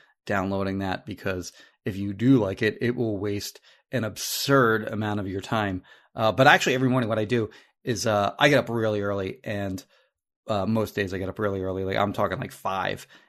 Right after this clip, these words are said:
and I'll come down and I'll kinda be tired, and I'll play a round or two of Cooking Fever just to, and kinda wake,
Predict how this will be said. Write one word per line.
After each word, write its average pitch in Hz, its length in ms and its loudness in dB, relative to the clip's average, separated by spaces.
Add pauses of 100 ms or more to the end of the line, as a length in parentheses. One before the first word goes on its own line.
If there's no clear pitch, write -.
(160)
and 110 120 -2
I'll 110 120 0
come 113 180 -2
down 101 480 -2
and 101 140 -6
I'll 95 160 -4
kinda 98 240 -4
be 92 100 -8
tired, 98 580 -2
and 113 120 -2
I'll 131 140 0
play 143 600 4
a 110 140 -2
round 107 280 2
or 104 80 2
two 107 440 -4
of - 140 -8
Cooking 117 280 -6
Fever 113 540 -4 (260)
just 135 200 -2
to, 98 240 0 (920)
and 107 120 -6
kinda 113 180 2
wake, 117 300 -2